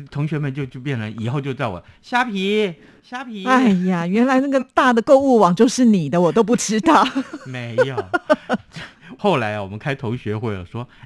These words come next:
Speaker 1: ：“哎，早知道当年我先去注册一下，好不好？”
Speaker 2: 就是啊。
Speaker 1: 对啊，那现在我不多了，虾皮每年的这个，呃，营业额，我只要抽千分之一、万分之一就好，好不好？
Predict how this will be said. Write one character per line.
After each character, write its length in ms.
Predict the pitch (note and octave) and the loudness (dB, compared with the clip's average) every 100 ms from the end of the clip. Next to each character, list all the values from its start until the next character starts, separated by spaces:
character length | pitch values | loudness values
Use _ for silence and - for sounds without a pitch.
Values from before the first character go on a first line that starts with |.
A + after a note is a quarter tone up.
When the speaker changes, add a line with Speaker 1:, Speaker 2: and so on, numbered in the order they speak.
| - | -10
Speaker 1:
：“哎， 200 | G#2+ F2 _ _ _ _ | -8 -10 _ _ _ _
早 400 | - E3+ A#2 F#2 | -4 -2 -2 -4
知 280 | - F3 G3 | -6 -6 -4
道 280 | A3 D3+ | -4 -4
当 300 | G#2 - B3 | -6 -4 -2
年 200 | B3 E3 | -2 -2
我 140 | F3+ A2+ | -2 -6
先 320 | - - B3+ | -6 -6 -4
去 160 | C4 G3+ | -2 -4
注 400 | - D4+ G#3+ C#3 | -2 0 0 -2
册 480 | - - D#4+ C4 | -8 -6 -2 0
一 140 | B2+ G#2 | -2 -4
下， 260 | - G#2+ | -6 -6
好 160 | F#2 A2+ | -4 -8
不 140 | F#2+ | -8
好？” 240 | B2 A2+ F2+ | -8 -8 -8
Speaker 2:
就 280 | - C#4 A#3 | 2 4 6
是 220 | G#3 - G3 | 4 -2 -2
啊。 180 | F3+ F3 | -2 0
Speaker 1:
对 220 | D#4+ D#4 | -2 -2
啊， 240 | B3+ A#3 A3 - | -4 -6 -10 -8
那 120 | D#4+ | -6
现 240 | - D#4+ | -4 -2
在 320 | C4 C4 D#3+ - _ - | -2 -2 -2 -6 _ -6
我 100 | F3 | -4
不 160 | D4+ | -4
多 320 | - D4+ C#4+ | -4 -2 0
了， 260 | C#4 E3 C#3+ - _ | 0 -2 -6 -14 _
虾 320 | - C#4 C#4+ | -10 -4 -4
皮 220 | C#4 F3 | -2 -2
每 240 | G3 D3 A2 | 0 0 -2
年 260 | G#2 A#2+ | -2 -4
的 120 | G3+ | -4
这 120 | F#3 F#3+ | -4 -6
个， 300 | D#3+ C#3 B2+ | -4 -4 -4
呃， 220 | B2+ A#2 | -6 -6
营 200 | B2+ C#3 | -4 -4
业 220 | G3+ E3+ | -2 -2
额， 260 | A2+ G2 G#2+ - - - | -4 -6 -10 -18 -20 -10
我 100 | A3 | -8
只 160 | - D#3+ | -6 -6
要 140 | G#3 | -6
抽 440 | A3+ - A#3 A#3 A#3+ _ _ | -8 -10 -6 -6 -10 _ _
千 480 | - - C#4+ C4+ C4+ | -14 -4 -2 -2 -4
分 340 | - C4 B3 | -2 0 0
之 200 | - A#3+ | -2 -4
一、 240 | G#3+ A3 - - | -2 -4 -6 -2
万 300 | C#4+ F4 C#4 A3 | 2 4 2 0
分 220 | C4 A#3+ | -2 -2
之 140 | A3+ | -4
一 180 | A#3 A#3 | -4 -4
就 220 | A3 A3+ | -4 -4
好， 260 | E3+ D#3 A2 | -4 -6 -6
好 180 | - A2+ | -6 -6
不 140 | C#3 | -4
好？ 460 | - - - B3 | -6 -10 -4 -2